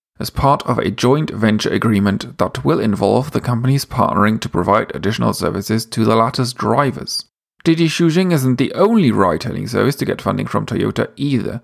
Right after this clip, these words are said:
The carmaker invested a billion dollars in Grab just over a year ago and has committed some five hundred million dollars to Uber's autonomous driving technology spin-off. Hello Bike has entered discussions to raise four hundred million dollars in a round led by existing corporate investor Ant Financial.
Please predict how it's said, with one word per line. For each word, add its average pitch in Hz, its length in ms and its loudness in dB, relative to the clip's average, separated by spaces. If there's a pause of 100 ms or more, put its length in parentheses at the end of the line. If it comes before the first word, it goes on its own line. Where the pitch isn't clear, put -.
(340)
The - 60 -10
carmaker 139 520 0
invested 104 400 -2
a 110 60 -2
billion 143 360 2
dollars 101 280 2
in 98 100 -2
Grab 120 400 2
just - 180 -10
over 95 220 -2
a 98 40 0
year 117 200 4
ago 95 260 0 (280)
and 120 100 -4
has 117 100 0
committed 147 400 -2
some - 240 -2
five 175 440 -2
hundred 175 340 0
million 90 240 -2
dollars 123 280 2
to - 200 -6
Uber's 143 360 2
autonomous 123 480 -2
driving 101 500 0
technology - 520 -4
spin-off. - 800 -10 (640)
Hello 220 240 4
Bike 220 300 4
has 147 220 0
entered 170 440 -2
discussions 190 640 0
to 139 100 -4
raise 131 260 2
four 202 360 0
hundred 190 340 0
million 95 200 0
dollars 151 280 0
in 160 80 -2
a 151 100 2
round 170 400 2
led 170 240 0
by - 140 2
existing 175 500 0
corporate - 460 -2
investor 143 500 -2
Ant 127 300 0
Financial. 147 600 -2